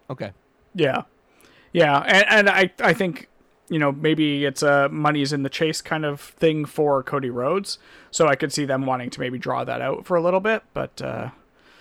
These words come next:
Speaker 2: yeah. Yeah, I don't know. Like, I just don't, I don't buy Austin Theory, so that's the major problem there.
Speaker 1: Yeah, same, same. So, yeah, so I will bury the fake Money in the Bank cash-in, uh, because I al-,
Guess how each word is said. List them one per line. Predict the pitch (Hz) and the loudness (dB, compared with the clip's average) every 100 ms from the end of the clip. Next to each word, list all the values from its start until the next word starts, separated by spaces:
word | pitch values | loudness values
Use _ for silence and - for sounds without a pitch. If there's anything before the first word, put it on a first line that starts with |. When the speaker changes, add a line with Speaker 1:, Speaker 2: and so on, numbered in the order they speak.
| - _ _ _ - | -20 _ _ _ -10
Speaker 2:
yeah. | 302 170 123 135 - _ _ _ _ _ | -6 -4 -4 -8 -12 _ _ _ _ _
Yeah, | 202 254 170 139 131 - | -8 -6 -4 -4 -6 -4
I | 180 | 0
don't | 180 | 2
know. | 165 139 | 2 0
Like, | 151 147 | 0 0
I | |
just | 135 - | -4 -2
don't, | 143 127 - | -2 -2 -6
I | 143 | -6
don't | 139 123 - | -6 -10 -6
buy | 131 127 127 - | -4 -4 -12 -4
Austin | 139 - 127 | -4 -4 -6
Theory, | 139 123 127 - | -4 -4 -6 -14
so | - | -8
that's | 127 127 - | -6 -8 -8
the | 135 127 | -8 -8
major | 151 135 - | -6 -6 -6
problem | - 131 127 | -6 -4 -4
there. | 131 123 | -4 -6
Speaker 1:
Yeah, | 123 113 85 - _ | -6 -8 -10 -20 _
same, | - 139 123 | -12 -10 -8
same. | 117 98 104 | -8 -10 -14
So, | - 120 | -10 -4
yeah, | 123 107 | -2 -2
so | 101 131 123 | -4 -4 -2
I | 127 147 | 0 0
will | 139 | 0
bury | 123 127 131 127 113 | -2 -2 0 -2 -4
the | 107 | -6
fake | - 117 110 - | -8 -8 -8 -8
Money | 113 107 107 | -10 -8 -8
in | |
the | 104 | -10
Bank | 101 104 101 | -8 -10 -10
cash-in, | - 104 104 - 117 131 - _ _ - | -12 -10 -10 -10 -12 -12 -18 _ _ -12
uh, | 104 98 | -10 -10
because | 95 117 - 104 101 - - | -12 -16 -8 -6 -6 -12 -8
I | 117 | -6
al-, | 110 107 104 | -4 -6 -6